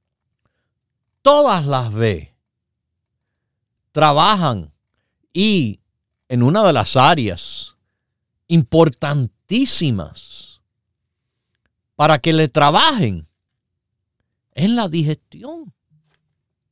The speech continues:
¿Cómo? Complejo B, la digestión. Usted no sabía. El sistema, mire, esto es tan simple. ¿Qué usted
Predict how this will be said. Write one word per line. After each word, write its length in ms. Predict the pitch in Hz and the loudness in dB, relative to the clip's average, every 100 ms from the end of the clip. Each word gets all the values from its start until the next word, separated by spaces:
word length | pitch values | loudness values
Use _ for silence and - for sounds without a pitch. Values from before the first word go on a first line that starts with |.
| _ _ _ | _ _ _
¿Cómo? 360 | 98 90 214 | -10 -8 -8
Complejo 520 | - - - 107 123 85 | -12 -16 -6 -4 -4 -6
B, 240 | 110 - - | -8 -10 -14
la 80 | 95 | -12
digestión. 640 | 95 101 - 180 262 - _ _ _ _ _ _ | -10 -10 -10 -10 -8 -10 _ _ _ _ _ _
Usted 320 | 143 - 196 | -16 -8 -6
no 120 | 262 254 | -6 -8
sabía. 600 | - 233 294 302 143 95 _ _ _ _ _ _ _ _ _ _ _ - | -6 -4 -4 -2 -4 -8 _ _ _ _ _ _ _ _ _ _ _ -2
El 100 | 175 | 0
sistema, 520 | 208 180 262 277 240 | 0 0 0 0 0
mire, 400 | 185 185 139 - _ _ - | 2 2 2 -4 _ _ -10
esto 380 | 226 247 214 170 | -10 -6 -2 -2
es 100 | - - | -4 -8
tan 280 | 123 110 | -8 -8
simple. 580 | 90 - 98 85 76 76 _ _ _ _ _ _ _ _ _ _ _ _ _ _ _ _ _ _ _ _ _ _ _ _ | -8 -8 -8 -8 -12 _ _ _ _ _ _ _ _ _ _ _ _ _ _ _ _ _ _ _ _ _ _ _ _ _
¿Qué 140 | 226 262 | -2 -2
usted 400 | 214 - 208 | -2 0 -2